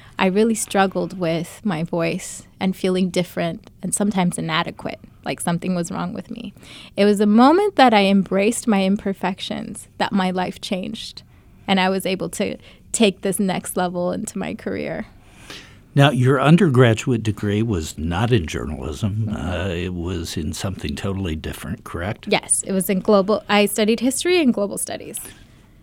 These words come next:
Speaker 2: It's still part of your passion, but, but, but not, uh, from a journalistic side. And then you, you got some internships, I understand, that were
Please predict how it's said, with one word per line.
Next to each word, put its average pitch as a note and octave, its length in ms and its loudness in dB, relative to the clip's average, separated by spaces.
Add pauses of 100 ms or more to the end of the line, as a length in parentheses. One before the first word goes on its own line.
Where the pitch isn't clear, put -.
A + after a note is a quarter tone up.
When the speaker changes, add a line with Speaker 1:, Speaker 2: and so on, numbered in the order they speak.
(160)
Speaker 2:
It's - 120 -4
still A2+ 400 6
part C#3 300 4
of G#2+ 140 -2
your G2 120 0
passion, F2+ 680 2
but, A2 400 -2
but, G2+ 220 -2 (320)
but G#2 160 -4
not, A#2+ 340 2 (160)
uh, G#2+ 160 0
from G#2+ 300 0
a G2 80 0
journalistic G#2+ 720 -2
side. B1 360 -8 (360)
And A#2 240 2
then F#3 260 8 (540)
you, D3 200 2
you C3 200 2
got C#3+ 280 0
some A#2 480 4 (540)
internships, C#3 1080 2
I F2 300 -6 (100)
understand, D#2+ 640 -6
that G2 320 -4
were F#2+ 300 -2